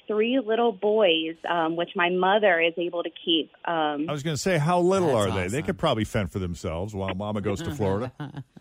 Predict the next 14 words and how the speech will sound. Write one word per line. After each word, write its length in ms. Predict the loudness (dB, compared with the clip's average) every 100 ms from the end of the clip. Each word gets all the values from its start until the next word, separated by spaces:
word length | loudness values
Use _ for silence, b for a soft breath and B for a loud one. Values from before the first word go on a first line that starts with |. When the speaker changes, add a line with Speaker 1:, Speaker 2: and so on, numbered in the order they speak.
| -2
Speaker 1:
So 60 |
I 300 | 4 6 6 4
have 80 | 0
a 100 | -2 -2
five-year-old. 720 | -2 -2 -2 -2 -2 -2 -6 -12
He's 180 | -12 -10
turning 280 | -4 -2 -4 -2
five 220 | -2 -2 -2
today. 540 | -2 2 4 2 0 -4 -4
And 100 | -2
Speaker 3:
Happy 200 | -2 -6
Speaker 1:
then 80 | -14
I 20 |
Speaker 3:
birthday. 640 | -14 -16 -16 -14 -12 -14